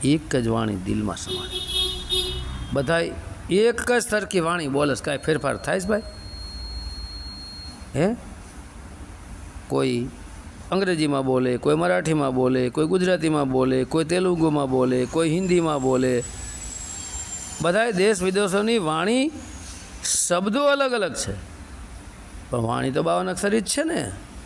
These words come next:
સરવાળે તો બધે બાવન અક્ષર દ્વારા જ બોલે છે ને, ઓટકણ જીભનો સહારો લઈને જ. તો આ બધા એક જ વાણી દિલમાં સમાણી, બધાની અંદર એક જ વાણી છે.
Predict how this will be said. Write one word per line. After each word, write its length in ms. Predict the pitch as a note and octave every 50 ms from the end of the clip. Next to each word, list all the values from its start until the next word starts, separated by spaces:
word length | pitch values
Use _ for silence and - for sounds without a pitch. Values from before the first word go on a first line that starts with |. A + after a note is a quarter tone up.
| - - - - - - - - - - - - -
સરવાળે 320 | - A2 A2+ A#2 B2+ C#3 D3
તો 80 | E3 E3+
બધે 160 | F3+ F3 F#3 F#3
બાવન 240 | F#3 G3+ G#3+ G#3 G3+
અક્ષર 180 | - - A3+ G#3+
દ્વારા 300 | G3+ G#3+ A3+ A#3 A#3 A#3
જ 40 | A3 A3+
બોલે 140 | B3 C4 B3+
છે 100 | B3 -
ને, 100 | D#4 B3 A3+ G#3
ઓટકણ 280 | G#3+ F#3+ F#3 - G3+ G3+ F3
જીભનો 220 | F#3+ F#3+ G3+ G3+ F#3+
સહારો 280 | E3+ F#3+ F#3+ G3 G3+
લઈને 240 | G3 G3 G3 F3+ D#3 A2+
જ. 60 | F#2+ - - - - - - - - - - - -
તો 40 | -
આ 100 | C#3+ D3 D3
બધા 220 | D3+ C#3 F3 E3+ - - -
એક 300 | - D3+ D#3+ E3 D#3+ - - F3 D#3+
જ 20 | D3+
વાણી 320 | C#3+ C#3+ C#3+ C#3 C3+ B2+
દિલમાં 300 | B2+ B2+ B2 A#2 A#2 A2
સમાણી, 420 | G#2+ - A2+ A2 A2 G#2 G#2+ G#2 A2
બધાની 520 | B2 A#2 G#2+ A2 A#2+ C3 D3 D3 D3+ D3 C#3+
અંદર 160 | C3+ C#3+ E3 - - - - - C3 C3+
એક 140 | - - -
જ 80 | A#2+ A2
વાણી 300 | G#2 G2 F#2+ F#2 F2+ - -
છે. 80 | -